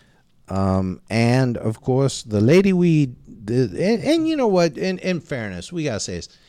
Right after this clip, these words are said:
She has been such a big help. I mean, when we talk about, you know, we thank our Patreon sponsors and we appreciate it so much. But when we wa-,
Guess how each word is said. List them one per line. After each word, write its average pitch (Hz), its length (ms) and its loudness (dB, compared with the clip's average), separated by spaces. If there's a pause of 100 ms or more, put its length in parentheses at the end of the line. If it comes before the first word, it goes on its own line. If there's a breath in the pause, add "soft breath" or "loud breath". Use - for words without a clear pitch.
(160 soft breath)
She 262 300 -4
has 214 160 -2
been 160 200 -4
such 143 260 -6
a 127 40 -10
big 117 220 -6
help. 104 240 -6
I 120 80 -8
mean, 127 280 -8
when 127 360 -12 (100)
we 175 200 -4
talk 147 300 -8
about, 127 200 -6 (260)
you 131 160 -8
know, 107 80 -10
we 131 180 -6
thank 165 320 -10
our 127 80 -6
Patreon 110 500 -10
sponsors 95 560 -14
and 110 100 -12
we 101 200 -8
appreciate 101 560 -10
it 92 80 -10
so 113 220 -10
much. 87 300 -10 (520 soft breath)
But 123 100 -6
when 147 120 -4
we 214 160 -2
wa-, 185 200 0